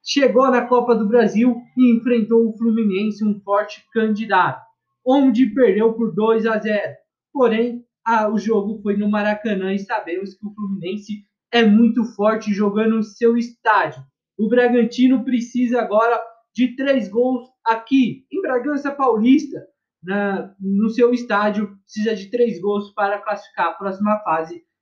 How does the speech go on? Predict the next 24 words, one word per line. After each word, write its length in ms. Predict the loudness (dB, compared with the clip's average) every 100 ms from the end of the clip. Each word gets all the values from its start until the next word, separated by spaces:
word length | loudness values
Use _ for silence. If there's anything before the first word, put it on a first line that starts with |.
| _
da 200 | 0 0
Copa 440 | 2 2 4 2
do 100 | 0
Brasil. 520 | 2 2 2 -2 -6 -8 _ _
Dois 280 | 2 2 4
a 100 | 2
zero, 380 | 2 0 -2 -6 _
leva-os 960 | -6 -4 -4 -6 -8 _ -14 -8 -8 -10 _ _
para 400 | -2 0 -2 0
os 240 | 4 4 4
pênaltis 640 | -4 2 4 2 -4 -10 -10 _ _ _
esse 380 | 0 0 2 0
jogo. 560 | 2 2 2 -2 -12 _ _
Bragantino 880 | -4 -2 0 -2 -2 -4 -2 -2 -6 _ _ _
que, 580 | -2 2 2 2 -2 -8 -12 _
que, 260 | -10 -10 -10 _ _ _ _
que 120 | -6 -2
tentou, 680 | 2 2 4 4 2 -4
tentou 760 | _ -6 -6 -4 2 2 0 -6
fazer 240 | -4 -4 -2
um 160 | -2
jogo 440 | 0 0 -2 -4 -10 -18 _ _ _
bom 360 | -6 0 2 2
ontem 560 | 0 0 0 -2 -4